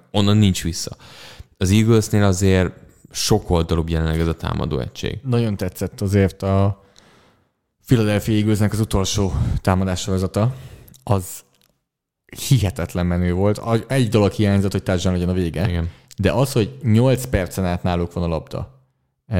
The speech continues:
Speaker 2: tulajdonképpen tíz percnél kapták meg, nagyjából tíz perc volt hátra a negyedik negyedből, és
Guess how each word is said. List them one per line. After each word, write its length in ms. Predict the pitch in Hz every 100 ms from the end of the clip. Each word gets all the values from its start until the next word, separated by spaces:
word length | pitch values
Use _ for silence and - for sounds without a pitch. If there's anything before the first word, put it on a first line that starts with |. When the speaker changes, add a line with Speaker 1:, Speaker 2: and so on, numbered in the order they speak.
| 90
Speaker 2:
tulajdonképpen 460 | - - - 95
tíz 200 | 98 127
percnél 400 | - 104 85 101
kapták 440 | 95 95 - 90 -
meg, 160 | 107
nagyjából 320 | 117 98 90 90
tíz 180 | 101 -
perc 180 | 90
volt 120 | 95 95
hátra 200 | 95 95
a 40 |
negyedik 260 | 98 92 101
negyedből, 380 | 101 104 110
és 200 | 107 -